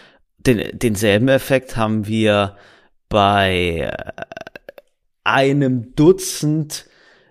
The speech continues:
Instagram-Künstlerinnen und Künstlern erlebt.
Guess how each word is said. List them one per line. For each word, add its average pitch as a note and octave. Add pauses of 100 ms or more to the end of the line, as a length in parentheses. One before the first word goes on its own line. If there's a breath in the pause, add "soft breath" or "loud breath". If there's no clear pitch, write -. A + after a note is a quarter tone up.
(300 soft breath)
Instagram-Künstlerinnen C#3
und B2+
Künstlern C3
erlebt. A#2+